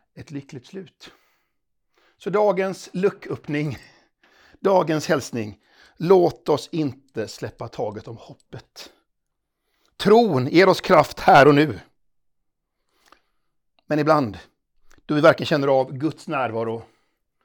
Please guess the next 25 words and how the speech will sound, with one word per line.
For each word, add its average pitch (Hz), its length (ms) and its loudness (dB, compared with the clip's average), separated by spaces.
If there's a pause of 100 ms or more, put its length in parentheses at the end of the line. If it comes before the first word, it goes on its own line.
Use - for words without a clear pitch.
(460)
människors 143 420 -2
omsorg 117 580 -4 (560)
eller 120 180 -8
hittar 123 300 -10
kraften 117 480 -8
i - 20 -8
oss 113 100 -12
själva, 113 360 -10 (1400)
då 147 100 -6
det 131 100 -6
är 117 40 -6
tomt - 680 -12
och - 140 -18
kallt 104 320 -12
och 110 60 -14
mörkt, - 440 -20 (1500)
då 117 140 -14
finns - 360 -20
alltid 110 320 -20
hoppet 131 320 -20
där. 107 240 -20 (1800)
Jesus 123 720 -16 (320)
kommer 113 420 -10
att - 60 -20
födas. - 540 -20